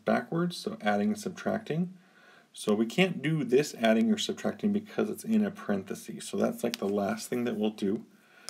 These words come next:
So there's no adding and subtracting out of that parenthesis. So next would be multiplication and division. So here's multiplication. So we'll need to divide.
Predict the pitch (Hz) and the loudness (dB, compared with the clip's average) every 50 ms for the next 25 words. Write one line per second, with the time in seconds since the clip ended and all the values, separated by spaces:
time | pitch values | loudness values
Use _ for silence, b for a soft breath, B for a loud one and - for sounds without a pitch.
0 | B B B B B B - - 101 104 101 101 117 131 147 160 156 139 143 139 | B B B B B B -8 0 2 2 4 4 4 2 2 2 0 0 0 2
1 | 147 147 147 143 135 - - 131 123 - - 110 107 - - - 113 110 135 135 | 2 2 0 -2 -4 -6 -10 -10 -10 -6 -2 -2 -2 -2 0 2 2 2 2 0
2 | 143 - - - 104 95 98 117 131 - - - 117 110 101 107 101 95 85 - | -6 -12 -6 -4 -2 -2 -2 -2 -4 -6 -8 -4 -2 -2 -2 0 -2 -4 -4 -6
3 | - - 95 95 92 - 95 - - - - - - - - - - - 104 101 | -8 -6 -4 -4 -4 -4 -6 -8 -6 -4 -4 -2 -2 -4 -6 -8 -4 0 2 2
4 | 110 110 - - 127 127 127 123 117 107 107 - - - 131 135 127 - - - | 2 2 0 -2 -2 0 2 4 4 4 4 2 0 -4 -4 -4 -4 -2 -2 -4
5 | 98 - - - 104 113 123 127 120 113 - - 98 101 117 120 B B B B | -4 -4 -2 0 0 2 2 0 0 0 0 0 0 -2 -4 -4 B B B B
6 | B B B _ - - - - - 104 104 110 107 110 98 98 107 - 117 113 | B B B _ -10 -8 -8 -6 -2 -2 0 0 0 0 -2 -2 -4 -8 -10 -14
7 | - - - 107 101 104 - - 131 156 165 - b b b b b b b b | -14 -4 -2 0 0 0 -2 -4 -4 -6 -6 -8 b b b b b b b b
8 | b b - - - - 95 95 98 98 98 101 104 107 - - 113 - 123 113 | b b -20 -14 -10 -8 -6 -4 -4 -2 -2 -2 -2 -2 -4 -6 -4 -4 -2 0
9 | 107 95 90 90 - - | 0 0 0 0 -2 -4